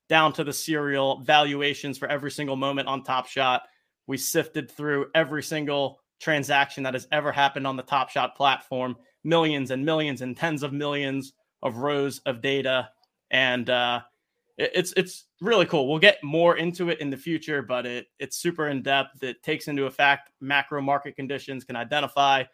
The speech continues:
whether we're in a bear market or a bull market, can pick up momentum on different moments. So we are excited for that to be a foundational piece that we can then build a bunch of features on top of as we kinda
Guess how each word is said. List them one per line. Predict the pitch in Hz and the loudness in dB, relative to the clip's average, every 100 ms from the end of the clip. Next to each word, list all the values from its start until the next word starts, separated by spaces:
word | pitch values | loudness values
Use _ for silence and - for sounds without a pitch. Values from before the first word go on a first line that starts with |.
| _ _ | _ _
whether | 135 135 127 | -2 -2 -4
we're | 131 | -6
in | 143 | -8
a | 131 | -6
bear | 131 151 | -4 -2
market | 139 135 135 143 | 0 -2 -2 -6
or | 127 120 | -6 -8
a | 120 | -6
bull | 165 156 | -2 -2
market, | 143 139 139 131 | 0 -2 -4 -6
can | - 120 117 _ _ | -6 -6 -8 _ _
pick | - 180 | -2 2
up | 160 | 0
momentum | 147 139 139 135 135 | 0 0 -2 -4 -2
on | 127 | -2
different | 131 131 123 | -4 -6 -6
moments. | 131 127 123 120 - _ _ | -6 -6 -8 -12 -18 _ _
So | - 143 | -4 2
we | 170 | 4
are | 151 | 4
excited | - - 147 143 131 | 0 0 2 2 -2
for | 139 | 0
that | 139 131 | 0 0
to | 127 | -4
be | 135 | 0
a | 127 120 - _ _ | 0 -2 -8 _ _
foundational | - 139 127 151 151 143 135 | 4 6 4 0 0 -4 -4
piece | - 147 135 | -4 -8 -6
that | - 131 | -4 -4
we | 135 | -4
can | 131 | -4
then | 131 113 | -6 -2
build | 143 135 | -2 -2
a | 127 | -2
bunch | 135 131 | -4 -4
of | - | -8
features | - 139 131 127 113 | -8 -8 -6 -8 -6
on | 135 131 | -4 0
top | 135 127 127 | 2 2 2
of | 120 | -2
as | 123 120 | -2 -4
we | 131 127 | -4 -6
kinda | 127 131 127 | -4 -2 -2